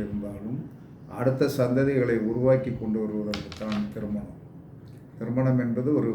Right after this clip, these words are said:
பொக்கிஷம் மாதிரி, ஒரு அதிர்ஷ்டம் மாதிரி, அதை அதிர்ஷ்டமா நம்ம வச்சுக்கிடணும். அப்ப அந்த அதிர்ஷ்டமாக வைத்துக் கொள்வதற்கு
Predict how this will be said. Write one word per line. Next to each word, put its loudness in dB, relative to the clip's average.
பொக்கிஷம் -2
மாதிரி, 0
ஒரு 0
அதிர்ஷ்டம் 0
மாதிரி, -2
அதை -4
அதிர்ஷ்டமா 2
நம்ம 2
வச்சுக்கிடணும். -6
அப்ப 2
அந்த 2
அதிர்ஷ்டமாக 4
வைத்துக் 2
கொள்வதற்கு -2